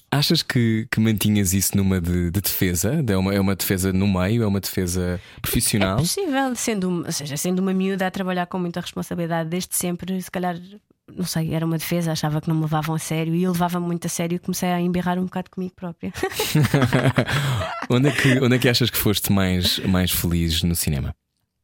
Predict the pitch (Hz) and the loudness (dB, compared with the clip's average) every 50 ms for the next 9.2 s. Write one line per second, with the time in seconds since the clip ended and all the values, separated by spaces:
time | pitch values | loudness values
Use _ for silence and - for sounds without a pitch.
0 | _ _ _ _ _ _ _ _ _ _ _ _ - 220 208 185 170 160 - _ | _ _ _ _ _ _ _ _ _ _ _ _ -6 -4 -2 -4 -4 -6 -10 _
1 | _ _ _ - 214 208 196 196 190 190 190 190 190 190 190 190 196 196 190 196 | _ _ _ -4 -2 -2 0 0 -2 -2 -2 -2 -2 -2 -2 -2 -2 -2 -4 -4
2 | 202 185 _ _ _ _ _ _ _ _ _ _ _ _ _ _ - 220 220 226 | -6 -8 _ _ _ _ _ _ _ _ _ _ _ _ _ _ -4 -2 0 0
3 | 214 202 196 190 190 185 180 175 175 185 175 - 196 185 175 175 170 165 165 160 | 0 2 2 2 0 0 0 0 0 -2 -2 -2 0 0 2 2 2 0 -2 -4
4 | - 139 131 117 - - _ _ - - - 165 139 95 92 - - - 156 151 | -6 -8 -10 -10 -10 -14 _ _ -12 -8 -6 -6 -4 -6 -6 -8 -8 -8 -6 -6
5 | 156 156 - - - - 143 151 147 147 - - 156 - - - - - - 170 | -6 -6 -6 -8 -10 -10 -6 -6 -6 -6 -6 -10 -12 -12 -12 -16 -14 -12 -12 -10
6 | - - 165 160 - 160 147 135 120 117 - - - - _ _ 185 180 175 170 | -6 -6 -6 -4 -4 -4 -4 -6 -6 -10 -12 -14 -18 -20 _ _ -6 -4 -4 -4
7 | 170 170 - - - 175 175 165 170 175 180 175 165 - - - - - - 175 | -6 -8 -12 -10 -6 -6 -4 -4 -2 -4 -4 -4 -6 -10 -14 -20 -14 -8 -6 -4
8 | 170 165 160 156 156 160 175 165 - - 175 175 175 170 170 170 143 143 - - | -4 -4 -4 -4 -6 -6 -8 -10 -8 -8 -6 -6 -6 -6 -8 -10 -12 -12 -12 -12
9 | - - - - | -10 -12 -12 -12